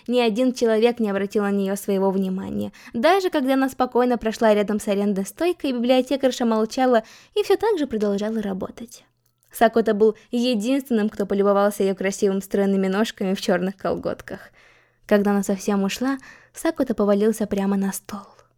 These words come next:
«Чтоб я о ней забыл.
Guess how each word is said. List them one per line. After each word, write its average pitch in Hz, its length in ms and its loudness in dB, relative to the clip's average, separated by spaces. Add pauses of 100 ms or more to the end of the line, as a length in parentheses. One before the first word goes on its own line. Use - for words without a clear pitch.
(720)
«Чтоб - 380 -2
я 196 180 2
о 202 60 4
ней 196 240 2
забыл. 185 560 0